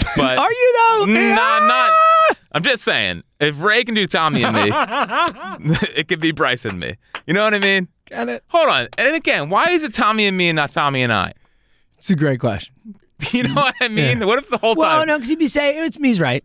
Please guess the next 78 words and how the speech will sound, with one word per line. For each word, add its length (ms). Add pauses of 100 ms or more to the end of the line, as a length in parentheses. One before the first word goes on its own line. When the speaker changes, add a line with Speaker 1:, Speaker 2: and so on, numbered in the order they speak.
(180)
Speaker 2:
He's 180
right. 240
'Cause 140
he'd 100
be 80
like, 220
I'm 100
t-, 80
Speaker 1:
Believe 180
Speaker 2:
he's 100
Speaker 1:
me. 20
Speaker 2:
talking 180
about 200
me. 60
Speaker 1:
Believe 300
me. 220 (100)
Believe 300
me. 160 (180)
Speaker 2:
He's 140
Speaker 1:
I 40
Speaker 2:
right. 80
Speaker 1:
don't 200
think 280
that 120
Ray 300
would 100
have 180 (140)
made 260
a 60
grammatical 480
Speaker 2:
Yeah, 120
it's 120
Speaker 1:
error 40
Speaker 2:
definitely 240
Speaker 1:
in 60
the 60 (160)
Speaker 2:
me. 140
Speaker 1:
eight 200
years 380
that 140
Speaker 2:
Yeah, 100
Speaker 1:
this 100
Speaker 2:
me 120
Speaker 1:
thing's 140
Speaker 2:
and 80
Speaker 1:
been 60
Speaker 2:
I 120
is 160
not 160
your 100
specialty 520
either. 280
I 100
wouldn't 240
Speaker 1:
Because 200
Speaker 2:
be 60
Speaker 1:
it's 120
so, 180
dude, 240
all 100
right, 160
Speaker 2:
<laughs> 40
Speaker 1:
there's, 240
there's 200
Speaker 2:
It's 100
Speaker 1:
things 160
Speaker 2:
so 320
easy. 480
Speaker 1:
I, 160
but 180
there's 200
things 280
that 100
Speaker 2:
Just 200
say 400
it 160
without 440
the 140